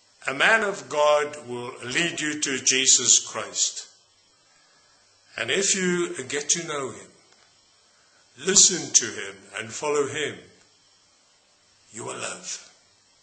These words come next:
Jesus Christ alone is the way, the truth,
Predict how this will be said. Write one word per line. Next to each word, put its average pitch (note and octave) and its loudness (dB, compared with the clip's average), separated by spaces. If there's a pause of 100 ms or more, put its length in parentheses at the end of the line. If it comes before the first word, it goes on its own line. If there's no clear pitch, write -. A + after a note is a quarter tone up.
(1300)
Jesus D#3 6
Christ - -2
alone B2+ -4 (580)
is G2+ -8
the G2+ -12
way, A2 -10 (1000)
the - -20
truth, - -4